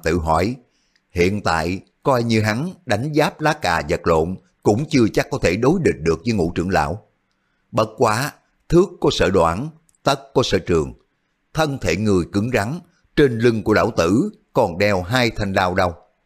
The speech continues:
Trong mắt lóe lên một đoạn ngoan sắc, Trác Phàm không trốn không né, lôi vực sau lưng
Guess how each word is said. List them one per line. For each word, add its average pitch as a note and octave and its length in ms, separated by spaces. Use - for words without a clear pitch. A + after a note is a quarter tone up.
Trong A2+ 240
mắt C#3+ 220
lóe G2 280
lên C#3 200
một E2 100
đoạn E2+ 300
ngoan F#2+ 180
sắc, - 220
Trác G3+ 260
Phàm F2 340
không G#2+ 320
trốn A#2+ 240
không F#2+ 200
né, G2 240
lôi F3 320
vực F2+ 220
sau F#2 240
lưng F#2 280